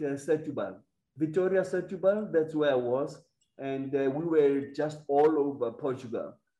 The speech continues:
But just the area, it was more like Durban, your seaside, uh, port area. And it's just laid back. But,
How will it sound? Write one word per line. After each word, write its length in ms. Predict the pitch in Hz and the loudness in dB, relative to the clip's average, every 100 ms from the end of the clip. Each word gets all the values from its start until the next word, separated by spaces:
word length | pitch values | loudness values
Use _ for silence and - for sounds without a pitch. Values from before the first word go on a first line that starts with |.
| _ - | _ 0
But 280 | 143 143 | 0 2
just 260 | 180 185 - | 0 0 0
the 140 | 170 165 | -2 6
area, 540 | 165 156 139 127 104 117 | 6 6 0 -2 -4 -4
it 180 | 139 139 | -6 -8
was 200 | 135 147 | -12 -4
more 200 | 156 180 | -2 2
like 320 | 175 135 - | 0 -2 -4
Durban, 480 | 135 135 117 107 107 | -2 -2 -2 -8 -4
your 500 | 120 127 123 117 - _ _ | 0 0 0 -4 -10 _ _
seaside, 960 | - - 180 160 156 147 135 131 131 - 131 | -20 -18 -12 -12 -10 -6 -2 -2 -2 -6 -6
uh, 140 | 123 - | -6 -6
port 420 | 151 147 127 - | 0 2 2 -2
area. 480 | 135 127 117 113 107 - _ _ - | -4 -4 -4 -6 -6 -10 _ _ -8
And 360 | 139 139 139 - - | -4 0 0 -2 -14
it's 180 | 160 - | -18 -12
just 220 | 180 - | -10 -6
laid 440 | 139 143 151 127 117 | 0 4 4 2 -2
back. 340 | 131 123 110 - _ _ _ | 0 0 -4 -12 _ _ _
But, 220 | 131 120 | -4 -4